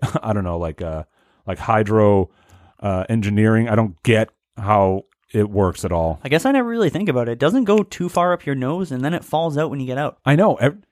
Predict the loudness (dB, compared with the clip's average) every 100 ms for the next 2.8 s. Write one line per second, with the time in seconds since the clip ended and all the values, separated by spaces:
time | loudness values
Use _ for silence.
0 | -4 -2 -2 -6 -12 _ _ -8 -6 0
1 | 2 2 0 -4 _ _ _ _ _ _
2 | 0 2 2 0 2 0 0 -6